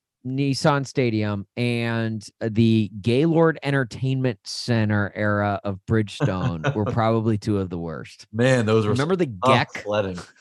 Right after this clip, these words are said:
Speaker 2: The Geck. Of
Speaker 1: We
Speaker 2: course
Speaker 1: tried
Speaker 2: I remember the Geck.
Speaker 1: we, we tried to make the Geck work. Oh my gosh. Um,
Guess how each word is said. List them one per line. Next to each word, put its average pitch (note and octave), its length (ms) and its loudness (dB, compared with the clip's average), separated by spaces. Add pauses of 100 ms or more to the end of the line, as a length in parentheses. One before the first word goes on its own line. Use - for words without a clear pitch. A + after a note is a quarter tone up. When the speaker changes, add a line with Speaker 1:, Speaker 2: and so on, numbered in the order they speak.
(340)
Speaker 2:
The B2+ 80 2
Geck. C#3 380 2
Of G#2+ 120 -6
Speaker 1:
We G3+ 100 6
Speaker 2:
course B3+ 80 8
Speaker 1:
tried G#3 160 6
Speaker 2:
I B2+ 120 4
remember A2+ 160 -2
the F#2+ 160 -6
Geck. F2 340 -8 (160)
Speaker 1:
we, F3+ 220 6 (200)
we G#3+ 200 4
tried G#3+ 300 6
to G#3 100 6
make E3 440 4
the D#3 100 2
Geck A#2 520 0
work. F#2+ 600 -2 (160)
Oh C3+ 200 4
my G2 200 -2
gosh. F#2+ 520 -4 (460)
Um, C#3+ 600 -2